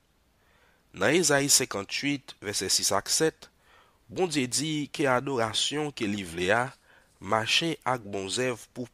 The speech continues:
pòv yo. Ak moun ki nan bezwen. Twazyèm bagay la se kreyasyon. Nou tout kreye nan imaj bondye epi l renmen nou.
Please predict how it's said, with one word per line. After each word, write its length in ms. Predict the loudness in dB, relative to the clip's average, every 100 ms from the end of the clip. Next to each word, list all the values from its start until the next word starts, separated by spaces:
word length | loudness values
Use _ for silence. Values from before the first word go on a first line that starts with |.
| -6
pòv 280 | -6 -6 -4
yo. 200 | -4 -4 _ _ _ _ _
Ak 200 | -2 -2
moun 480 | -6 -6 -4 -4 -6 -8
ki 120 | -6
nan 160 | -4 0
bezwen. 340 | 0 2 -2 -4 _ _ _ _ _ _ _ _ -20 _ _ _ _ -2
Twazyèm 400 | 0 2 2 4
bagay 300 | 4 6 6
la 160 | 6 6 4 0 0
se 220 | 0 0
kreyasyon. 640 | -2 2 2 2 -2 -4 -8 _ _ _ _ _ _ _ _ _ _
Nou 140 | -6 -6
tout 220 | -8 -10 -6
kreye 380 | 0 2 2 2
nan 160 | -2
imaj 400 | -2 -4 -2 -4
bondye 540 | -8 -8 -4 -2 -2 -4 _ _ _ _
epi 200 | -6 -2
l 80 | -2
renmen 320 | -2 -2 -2
nou. 160 | -2 -6